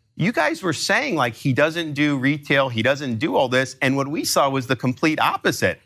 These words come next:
You know, he came in, did a great speech. He took pictures, shook hands with every single person, you know, that wanted to do it. He was there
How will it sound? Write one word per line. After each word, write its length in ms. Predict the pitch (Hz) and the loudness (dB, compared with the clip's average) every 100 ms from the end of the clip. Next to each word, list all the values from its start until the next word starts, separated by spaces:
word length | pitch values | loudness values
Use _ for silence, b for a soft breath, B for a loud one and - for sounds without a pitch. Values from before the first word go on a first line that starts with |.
| _ | _
You 100 | 117 | 0
know, 60 | 117 | 2
he 80 | 117 | 0
came 380 | - 147 165 151 | 0 0 2 0
in, 160 | 151 | 0
did 160 | 135 120 | 0 0
a 20 | |
great 300 | 110 113 104 | 2 0 -2
speech. 560 | - 175 170 170 165 - | -2 0 2 0 -2 -4
He 100 | 101 | -4
took 260 | 113 101 | -4 -4
pictures, 340 | 175 170 143 123 | -4 -2 -2 -2
shook 220 | 123 110 | -4 -2
hands 260 | 135 135 120 | -2 -2 -4
with 140 | 104 131 | -4 -2
every 260 | 151 165 | -2 -2
single 300 | 160 139 127 | -2 -2 -2
person, 540 | - 151 151 160 147 143 | -2 -2 0 0 0 0
you 60 | |
know, 80 | 110 | -2
that 180 | 107 90 | -2 0
wanted 200 | 156 180 | 0 -2
to 40 | 160 | 0
do 160 | 170 | 0
it. 60 | 156 | 0
He 80 | 110 | -4
was 120 | 101 | -2
there 360 | 110 131 131 | 2 2 2